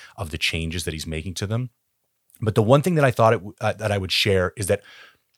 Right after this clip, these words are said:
there's kind of, um, a counterintuitive or a non-intuitive reason that bodybuilding foods are so simple and clean, like rice, chicken, beef,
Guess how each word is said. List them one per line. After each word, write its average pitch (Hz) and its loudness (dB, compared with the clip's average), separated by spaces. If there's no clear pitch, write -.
there's 135 0
kind 233 2
of, 190 2
um, 117 2
a 107 0
counterintuitive 127 0
or 101 2
a 95 0
non-intuitive 117 0
reason 98 -4
that 87 -8
bodybuilding 120 2
foods 107 -4
are 95 -4
so 90 -2
simple 98 -2
and 85 -8
clean, 101 -6
like 85 -8
rice, 95 2
chicken, 82 -4
beef, 95 0